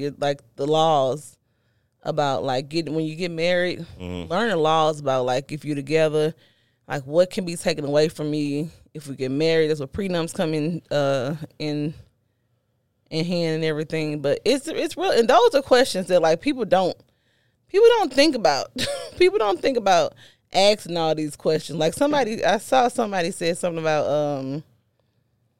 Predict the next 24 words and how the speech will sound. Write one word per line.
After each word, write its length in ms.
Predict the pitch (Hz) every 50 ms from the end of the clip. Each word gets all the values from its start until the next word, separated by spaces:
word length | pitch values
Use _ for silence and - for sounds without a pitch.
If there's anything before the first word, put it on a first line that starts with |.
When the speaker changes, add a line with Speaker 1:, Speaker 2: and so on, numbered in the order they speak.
| _ _ _ _ _ _ _ _ _ _ _ _ _ _ _ _ _ _ _ - 196
Speaker 1:
who 160 | - 370 370
said, 340 | - - 196 165 135 131 -
I 100 | - 196
don't 180 | 226 226 208 160
know 120 | 151 147
who 160 | 156 180 180 180
said 280 | - - 156 143 139
it, 80 | 143 143
but, 140 | 156 151 151
like, 280 | 160 156 147 143 143
you 180 | 180 240 320 349
ain't 160 | 294 240 208
going 180 | 190 220 214 196
on 140 | 190 175
the 80 | 160 151
first 300 | - 196 180 175 180 135
date 200 | 180 185 156 - -
asking, 360 | 151 156 156 156 - 156 143
like, 200 | 151 147 143 -
somebody, 280 | - 196 175 160 151 143
"What's 200 | 147 160 175 -
your 80 | 147 139
credit 300 | - - 190 139 143 139
score?" 340 | - - - - 92 -